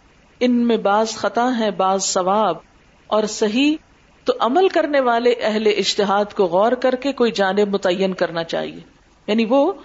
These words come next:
کوئی ایک چیز متعین کرے۔ امام مالک نے اپنے اس ارشاد میں جس طرح یہ واضح کر دیا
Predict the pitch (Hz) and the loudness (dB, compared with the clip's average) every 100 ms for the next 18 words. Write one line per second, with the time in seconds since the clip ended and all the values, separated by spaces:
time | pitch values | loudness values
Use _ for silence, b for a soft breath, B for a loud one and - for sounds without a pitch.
0 | B - 254 247 349 - 302 277 247 233 | B -4 -2 2 0 2 0 2 0 2
1 | 214 247 254 247 302 - - _ _ _ | 2 2 2 0 0 -2 -10 _ _ _
2 | _ _ _ _ 254 254 269 262 254 269 | _ _ _ _ 0 2 2 2 0 2
3 | 381 349 339 269 269 302 - 285 - 233 | 0 0 -2 -2 -2 -2 0 -2 -2 -2
4 | - 254 277 311 285 247 285 - 269 269 | 0 0 0 0 -2 -2 -2 0 0 0
5 | 226 269 370 359 330 349 302 262 196 202 | 0 2 2 2 2 0 0 -2 -2 0
6 | 165 | 0